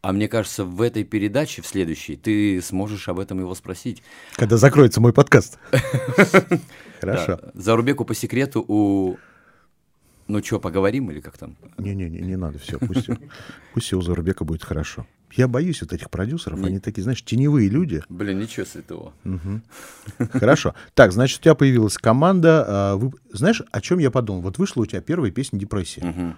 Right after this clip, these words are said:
Speaker 2: Знаешь, что надо было делать? Сейчас я и Заурбеку даю совет, но уже поздно, конечно, песня вышла давно, в феврале. Тебе надо было выйти с кучей интервью о том, что у тебя была какая-то затяжная жуткая депрессия,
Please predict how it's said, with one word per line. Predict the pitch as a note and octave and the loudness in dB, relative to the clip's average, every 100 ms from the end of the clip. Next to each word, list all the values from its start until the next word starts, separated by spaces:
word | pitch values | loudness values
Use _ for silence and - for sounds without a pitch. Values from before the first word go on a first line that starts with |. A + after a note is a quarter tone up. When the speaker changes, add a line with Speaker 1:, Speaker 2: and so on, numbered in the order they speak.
| _ _ | _ _
Speaker 2:
Знаешь, | E3 | -4
что | - A#2 | -2 -2
надо | G#2 F#2 | -2 -4
было | F#2 F2+ | -4 -4
делать? | F2 D2+ - _ _ _ _ - | -4 -8 -12 _ _ _ _ -16
Сейчас | - F2+ - | -12 -10 -8
я | |
и | E2 | -6
Заурбеку | E2+ F2+ F2+ E2 - C#2 - | -6 -8 -6 -8 -8 -12 -10
даю | D#2+ D#2 | -10 -10
совет, | - E2+ C3+ - _ - | -8 -6 -6 -8 _ -12
но | E2+ | -10
уже | F2 | -10
поздно, | - F2 D2 | -10 -10 -10
конечно, | D2 C#2 - - | -12 -14 -16 -12
песня | E2+ - | -12 -10
вышла | D#2 C2+ D#2 | -12 -10 -10
давно, | E2+ D#2+ | -10 -10
в | C2+ | -12
феврале. | D#2 D#2+ G#2 D3 _ _ _ - - _ - | -12 -6 -6 -8 _ _ _ -20 -20 _ -6
Тебе | D#3 | -2
надо | D#3+ F3 | 0 0
было | A2 A2 | 2 2
выйти | A#2+ D3+ - | 2 -2 -4
с | - | -6
кучей | C3 - F#2 | -6 -4 -6
интервью | F2 F#2+ A2+ F3 - | -4 -2 0 -2 -6
о | D#2 | -8
том, | C3+ B2+ | -6 -6
что | G#2 | -6
у | |
тебя | F#2+ F#2 | -4 -4
была | F#2+ G2+ | -4 -6
какая-то | F#2+ - C#3 C3+ F#2+ | -10 -10 -10 -10 -10
затяжная | F#2+ - F#2+ G#2+ A2+ | -10 -10 -8 -6 -6
жуткая | F#2 G#2 G2+ | -8 -10 -10
депрессия, | F#2 - F2 E2+ - D#2+ | -10 -10 -10 -10 -12 -16